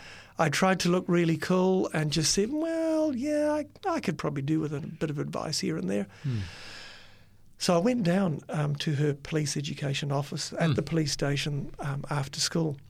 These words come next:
Speaker 1: I found out she was an ex-primary school teacher, and,
Speaker 2: Wow,
Speaker 1: um,
Speaker 2: okay.
Speaker 1: she had taught a unit on disabilities. And there, in the next couple of hours, she helped me write an entire unit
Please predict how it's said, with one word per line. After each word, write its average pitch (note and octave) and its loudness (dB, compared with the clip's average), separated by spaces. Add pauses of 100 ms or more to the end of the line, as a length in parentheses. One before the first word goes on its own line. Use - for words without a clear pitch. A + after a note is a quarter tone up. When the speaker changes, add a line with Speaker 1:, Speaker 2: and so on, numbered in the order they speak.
(840)
Speaker 1:
I D#3 2
found F#3+ 4
out E3+ 2
she F3 4
was D3+ 4
an D#3 4
ex-primary F3 2
school C#3 -2
teacher, D3+ -6 (680)
and, D3+ 2
Speaker 2:
Wow, D#3 4
Speaker 1:
um, D#3 0
Speaker 2:
okay. - 2 (100)
Speaker 1:
she - 4
had D3+ 2
taught B3 2
a E3 0
unit C#3+ 0
on C3 -2
disabilities. C#3 -4 (420)
And D#3+ 2 (140)
there, F3+ 2
in D#3+ 2
the D#3+ 2
next D#3 0
couple D3 -4
of C#3 -2
hours, C#3+ 2
she - -2
helped C#3+ -2
me D3 -4
write C#3 -2
an C#3 -4
entire C3+ -4
unit C#3 -4